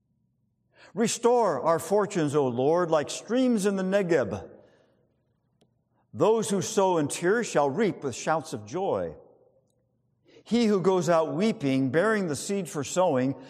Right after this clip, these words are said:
shall come home with shouts of joy, bringing his sheaves with him." This is a joyful restoration, a start at least,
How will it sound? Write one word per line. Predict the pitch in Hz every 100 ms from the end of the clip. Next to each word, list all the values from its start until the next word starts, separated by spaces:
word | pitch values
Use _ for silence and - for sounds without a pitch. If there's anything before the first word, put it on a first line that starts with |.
| -
shall | - - 190 262
come | 254 - 233 240
home | 214 208 160 131
with | 131
shouts | - 196 214 214 190
of | 147
joy, | 120 165 151 117 95 85 - - - - _
bringing | 107 175 156 131 127 -
his | 139 117
sheaves | - 165 135 113 104 101 - _ _ _ _ _
with | - 110 135 131
him." | 117 117 78 - - _ _ _ _ _ _ _ _ _ _ _ _ 508 587 _ _ _ - _ _ _ _ _ _
This | 262 233
is |
a | 208
joyful | 147 202 226 196
restoration, | 185 190 - 175 220 - 160 240 220 - - - - _ _ _ _ _ _ _
a | 104
start | - - 202 170 -
at | 127
least, | 123 156 208